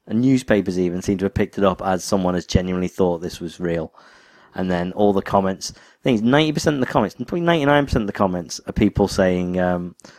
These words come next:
like, "Oh, I can't believe he killed a Triceratops. This is terrible. He must have a time machine," but, you know,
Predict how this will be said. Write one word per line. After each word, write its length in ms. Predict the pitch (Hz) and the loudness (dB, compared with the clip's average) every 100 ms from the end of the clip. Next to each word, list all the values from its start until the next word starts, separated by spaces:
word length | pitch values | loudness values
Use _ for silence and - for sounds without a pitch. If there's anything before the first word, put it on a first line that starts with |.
| _ - | _ -4
like, 300 | 90 90 - - | 0 0 -2 -2
"Oh, 500 | 107 113 113 110 104 | 0 2 2 2 2
I 60 | |
can't 240 | - 139 131 | 2 0 2
believe 280 | 139 143 | 2 2
he 60 | 135 | 0
killed 240 | 127 127 | 0 0
a 60 | 123 | 0
Triceratops. 720 | 120 117 117 117 120 117 110 | 0 0 0 0 0 -2 -6
This 100 | 117 | -10
is 40 | - | -2
terrible. 380 | 123 113 120 113 - - _ | 0 2 0 -4 -12 -20 _
He 80 | 110 | 0
must 200 | 127 117 | 0 2
have 160 | 113 104 | 2 2
a 40 | |
time 260 | 104 113 113 | 2 2 2
machine," 320 | 113 - 107 | 0 0 0
but, 160 | 101 101 | 0 0
you 80 | 113 | 2
know, 200 | 98 | 2